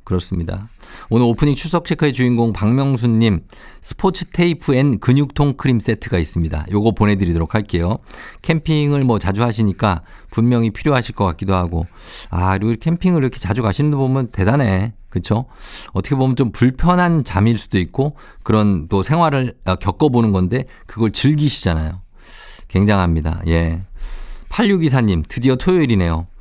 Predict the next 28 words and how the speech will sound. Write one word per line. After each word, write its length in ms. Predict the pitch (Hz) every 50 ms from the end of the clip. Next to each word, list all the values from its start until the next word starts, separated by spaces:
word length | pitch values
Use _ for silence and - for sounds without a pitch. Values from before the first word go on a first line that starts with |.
| - - -
오늘 200 | 98 98 107 117
하루만 320 | 110 135 143 143 139 127
지나면 300 | 113 113 110 104 107 101
내일은 280 | 90 90 92 101 107 104
늦잠 280 | 87 90 - 127 120 110
잘 100 | 107 95
수 120 | - -
있어요. 400 | 95 82 - - 78 76 80 85 - - - - - - - -
늦잠 280 | - 104 104 110 135 131
잘 120 | 127 131
생각하니 420 | 123 139 131 131 - - 110 110 107
힘이 240 | - - 165 160 143
좀 140 | 143 135
나네요. 400 | 120 92 80 85 85 82 80 87 92 - - - - - - - - - - - - - -
아, 340 | - 87 92 95 98 98 95 90
오늘까지도 1700 | 85 90 101 117 127 131 135 139 135 120 - - 127 123 120 117 117 110 104 113 113 113 113 107 107 123 131 131 135 135 127 131 131 - - - - - - - - - -
일을 300 | 98 110 123 120 127 127
하시고, 600 | 117 - - - - 113 113 104 92 80 78 - - - _ - _ - - -
그리고 400 | - 101 104 101 117 127 123 -
일요일에 840 | 110 131 147 180 185 175 175 170 160 151 139 139 135 131 123 - - - -
오전에 400 | 92 98 104 123 127 127 123 110
늦잠을 360 | 90 90 - - 117 110 101
잘 180 | - 78 82 76
수 140 | - -
있는 380 | 87 82 85 87 87 82 80 85 101 -
그런 640 | - 104 110 117 113 110 104 98 87 85 85 -
건가 240 | 87 87 85 82 78
봐요. 380 | 71 76 76 78 78 78 76